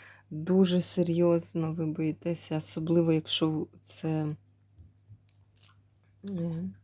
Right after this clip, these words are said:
ну, загалом, якщо ви жінка або чоловік, то вам такі глибокі ножі повтикали, що вам важко навіть про це подумати. Заперечую повністю, весь негатив убираю.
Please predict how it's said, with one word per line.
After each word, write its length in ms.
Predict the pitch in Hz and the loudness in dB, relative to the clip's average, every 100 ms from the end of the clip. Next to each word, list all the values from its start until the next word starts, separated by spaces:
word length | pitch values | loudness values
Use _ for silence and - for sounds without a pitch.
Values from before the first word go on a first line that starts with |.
| _ _ | _ _
ну, 300 | 247 247 233 - | -10 -6 -8 -4
загалом, 580 | - 185 190 190 190 | 0 2 4 4 4
якщо 340 | 175 - - 170 | 4 0 0 4
ви 140 | 165 | 4
жінка 460 | 160 180 180 170 156 | 4 4 4 2 -2
або 180 | 156 156 | -2 -4
чоловік, 560 | - 160 170 180 190 | -2 2 4 2 0
то 160 | - 160 | -4 -2
вам 240 | 165 165 | 0 0
такі 320 | 165 165 196 | -4 -4 -2
глибокі 580 | 180 170 165 165 160 - | 2 2 0 0 -2 -2
ножі 340 | 156 156 160 156 | -2 -2 -2 -6
повтикали, 800 | - 156 - 160 - 156 160 156 | -6 -12 -12 -10 -6 -4 -4 -4
що 320 | - 156 160 - - - - _ | -8 -8 -10 -12 -20 -20 -20 _
вам 220 | 165 165 | 2 4
важко 400 | 165 175 - - | 4 2 -2 -2
навіть 320 | 160 160 160 | -2 0 -2
про 180 | - - | -4 -8
це 200 | - 175 | -6 -6
подумати. 840 | 175 170 160 147 147 151 - - 175 - _ _ _ _ _ _ _ | -4 -4 -2 -2 -2 -4 -10 -12 -12 -14 _ _ _ _ _ _ _
Заперечую 720 | 165 170 165 170 156 - - 160 | -6 -6 -4 -2 -2 -4 -8 -10
повністю, 640 | - 156 156 156 - - | -8 -4 -4 -6 -12 -8
весь 320 | 160 160 - | -6 -6 -6
негатив 500 | 170 156 156 - 160 - | -6 -4 -6 -8 -10 -8
убираю. 720 | 170 165 170 156 151 151 165 | -6 -4 -4 -4 -4 -4 -4